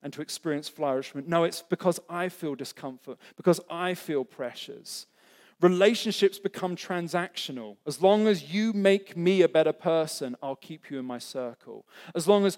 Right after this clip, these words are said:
you make me feel better about myself, I'll keep you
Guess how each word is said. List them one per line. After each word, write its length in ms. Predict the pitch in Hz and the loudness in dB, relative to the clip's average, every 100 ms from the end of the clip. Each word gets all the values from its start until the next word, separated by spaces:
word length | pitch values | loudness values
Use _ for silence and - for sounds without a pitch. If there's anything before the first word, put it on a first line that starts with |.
| - - | -6 -20
you 420 | 131 175 226 226 | -4 2 4 4
make 260 | 202 196 | 4 4
me 140 | 185 165 | 2 -2
feel 380 | - - 202 190 | -2 4 4 6
better 260 | 180 170 | 4 6
about 260 | 160 165 160 | 6 4 2
myself, 560 | 156 - 196 175 147 - | -6 -4 0 0 0 -4
I'll 160 | 143 | -8
keep 420 | - 180 165 - 151 | -8 -12 -14 -14 -10
you 240 | 131 | -10